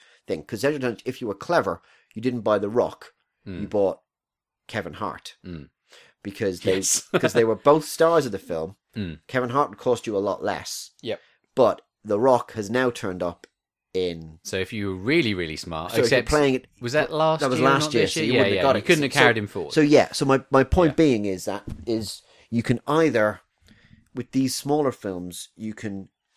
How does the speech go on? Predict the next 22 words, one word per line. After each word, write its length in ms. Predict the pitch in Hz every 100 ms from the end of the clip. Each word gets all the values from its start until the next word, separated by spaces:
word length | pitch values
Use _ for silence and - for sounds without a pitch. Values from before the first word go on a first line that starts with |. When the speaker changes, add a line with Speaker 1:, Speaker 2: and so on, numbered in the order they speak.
| _ _ _ _
Speaker 1:
either 400 | 123 123 104 - _ _ _ _ _ 87
use 440 | 120 135 165 139 117
them 240 | 110 107 - _ _ _ _
for 220 | - 107
a 60 | 98
comedy 420 | - 135 120 107
vehicle 380 | 110 107 101 95
for 120 | 92
someone. 460 | - 117 104 98 -
So, 140 | 110
like, 200 | 104 -
The 80 | 117
Rock, 240 | 131 127
for 100 | -
example, 360 | 98 101 95 104
he 140 | 98
had 140 | 107 101
last 300 | 110 104 -
year, 100 | 98
he 140 | 98
had 200 | 90 92
Moana 540 | 98 101 101 95 92